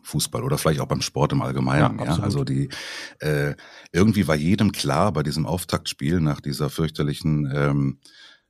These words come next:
Speaker 1: äh, Szene, dass die vielleicht sogar das Spiel verlieren.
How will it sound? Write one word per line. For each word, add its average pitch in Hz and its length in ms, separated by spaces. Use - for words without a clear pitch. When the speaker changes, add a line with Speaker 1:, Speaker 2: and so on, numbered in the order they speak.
Speaker 1:
äh, 73 400
Szene, 85 460
dass 76 340
die 78 460
vielleicht - 720
sogar 69 260
das 73 120
Spiel 85 220
verlieren. 65 540